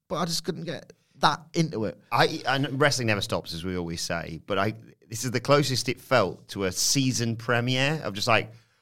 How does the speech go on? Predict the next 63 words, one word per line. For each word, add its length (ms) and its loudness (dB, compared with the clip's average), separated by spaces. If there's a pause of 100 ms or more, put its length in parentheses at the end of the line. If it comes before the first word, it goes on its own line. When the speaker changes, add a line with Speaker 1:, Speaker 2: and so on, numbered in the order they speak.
(120)
Speaker 2:
that 240 10
was 120 8
all 280 8
in 100 4
the 80 2
past, 500 6
and 160 4
this 180 4
is 140 0
now, 380 6
and 100 -2
we've 100 -2
just 180 -10
taken 320 0
the 80 0
board 260 -2
and 80 -6
sort 140 -6
of 60 -14
shaken 420 -2
it, 140 0
and 80 -4
all, 140 -2
where 300 0
the 120 -2
figures 340 -2
land 400 2 (160)
where 140 2
they 160 6
are. 340 6 (320)
But 200 2
I 120 4
thought, 320 2
considering 480 0
we 80 2
were 80 2
going 320 4
in, 220 4
and, 220 -4 (500)
you 100 -8
know, 160 0
people 480 -4 (220)
understandably 680 -8
thought 160 -4
I 40 0
was 120 -6
me-, 160 -4
maybe 340 -6
being 280 -4
a 40 -8
bit 120 -4
hyperbolic 640 -4
talking 280 -10
about 240 -4
an 140 -2
implosion 680 -2
in 120 -2
A 140 2
E 80 0
W, 280 -2
but 120 -4
it 60 -4
was, 240 -4